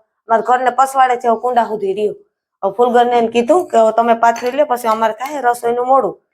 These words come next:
તો હવે અમે રસોઈ બનાવી લઈ. તો કૃષ્ણા બનાવી છે રોટલી, કૃષ્ણાને સારું છે, કૃષ્ણાને કઈ બહુ વાંધો ન હતો.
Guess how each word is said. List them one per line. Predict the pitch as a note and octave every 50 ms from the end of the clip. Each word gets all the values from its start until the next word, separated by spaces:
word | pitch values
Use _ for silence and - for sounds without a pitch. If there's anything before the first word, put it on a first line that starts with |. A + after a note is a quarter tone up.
| _ _ _ _ _ _ _ - - _ _ -
તો | - G3+ G3 G3 G#3
હવે | G#3 G#3+
અમે | G#3+ G#3+ G#3
રસોઈ | G3 G3+ G#3+ G#3+ A#3+ A3
બનાવી | G#3+ G#3 G#3+ A3+ A#3 A#3+ A#3+ A#3+
લઈ. | A#3+ B3 B3+ B3+ B3+ B3 -
તો | _ _ _ _ - G#3+
કૃષ્ણા | G#3+ A3+ A#3 A#3+ A#3 A#3+ A#3
બનાવી | A3+ A3+ A3+ A#3 A3+ A3+ A3
છે | A3+ A3
રોટલી, | A3 A#3+ B3+ B3 C4+ B3+ B3+ B3+ A#3
કૃષ્ણાને | A3+ G#3+ A3+ G#3+ A3+ A3 G#3+ A3 A#3 B3
સારું | B3 - C4+ C#4 D4 C#4+ C4
છે, | A#3 B3 B3 B3 B3 B3 _ _ _ _ _ _
કૃષ્ણાને | - G#3 G#3 A3 A3 A3+ A3+
કઈ | A#3+ B3+
બહુ | A#3 A#3 A#3+ A#3+
વાંધો | A#3 A#3+ A#3+ B3+ A#3+ C4
ન | C4+ D4
હતો. | D#4 D4+ D4 C#4+ - -